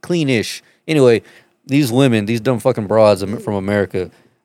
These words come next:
fly out to Dubai, and these goddamn oil sheiks who have too much money and are bored sexually are like, "What can we do?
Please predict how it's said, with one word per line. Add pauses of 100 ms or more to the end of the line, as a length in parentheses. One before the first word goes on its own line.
(140)
fly
out
to
Dubai,
and
these
goddamn
oil
sheiks
who
have
too
much
money (260)
and
are
bored
sexually
are
like, (540)
"What
can
we
do?